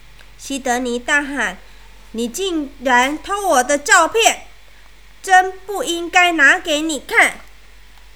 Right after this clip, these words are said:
泰勒笑着说，“喂，够了，我只是开玩笑啊。”西德尼说，“泰勒，你开的玩笑有时候并不好笑，只是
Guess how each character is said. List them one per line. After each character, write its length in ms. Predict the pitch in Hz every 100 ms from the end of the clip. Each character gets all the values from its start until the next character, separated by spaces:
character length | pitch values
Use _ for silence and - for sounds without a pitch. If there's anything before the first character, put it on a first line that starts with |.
| - - - - -
泰 240 | 294 262
勒 380 | 262 262 233 226 - -
笑 280 | - 370 320
着 180 | 269 254
说 320 | 285 277 269 - - -
，“喂， 600 | 226 247 233 226 214 190 - -
够 380 | 330 277 233
了， 360 | 220 208 190 -
我 120 | - 453
只 180 | 370
是 180 | 339 415
开 240 | 403 403 403
玩 200 | 381 381
笑 200 | - 453
啊。” 580 | 440 415 403 415 440 - - - - - - - - - - -
西 240 | - 240
德 200 | 240 220
尼 200 | 233 226
说 520 | 220 262 240 240 240 - - - - - - -
，“泰 240 | - 247
勒， 320 | 240 240 202 - - -
你 100 | 214
开 240 | 214 370 370
的 100 | 311
玩 240 | 262 254
笑 380 | 262 339 247 -
有 120 | 208 208
时 200 | - 233
候 320 | 294 247 -
并 200 | - 302
不 140 | 294 285
好 180 | 196
笑， 380 | - - 240 - - - - - -
只 160 | - 214
是 360 | - 302 269